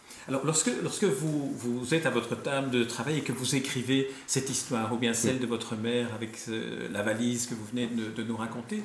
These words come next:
Speaker 1: euh, qu'est-ce, qu'est-ce qui se passe, euh, entre, euh, le, l'historien que vous devenez et le raconteur d'histoire, le chroniqueur, celui dont vous dites que vous ne voulez pas faire de fiction ?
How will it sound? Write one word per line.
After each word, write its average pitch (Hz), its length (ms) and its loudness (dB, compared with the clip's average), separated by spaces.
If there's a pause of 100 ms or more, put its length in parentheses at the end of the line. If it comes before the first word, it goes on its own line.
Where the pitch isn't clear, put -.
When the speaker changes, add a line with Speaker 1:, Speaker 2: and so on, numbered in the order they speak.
(440)
Speaker 1:
euh, 165 120 4 (340)
qu'est-ce, 220 240 4
qu'est-ce - 260 2
qui 165 100 2
se - 140 0
passe, - 440 0 (320)
euh, 151 160 4
entre, 160 440 4
euh, 127 1080 2
le, 120 400 2 (360)
l'historien 151 680 4
que 151 100 0
vous 127 140 0
devenez 139 600 2 (280)
et 165 100 8 (140)
le 135 120 4
raconteur 160 500 6
d'histoire, 156 280 2
le 160 80 6
chroniqueur, 151 640 2 (220)
celui 151 320 4
dont 170 100 6
vous 143 160 2
dites 202 280 2
que - 100 -2
vous 160 160 0
ne 151 80 4
voulez 165 240 6
pas 165 160 4
faire 180 260 0
de 147 60 0
fiction ? 135 420 -2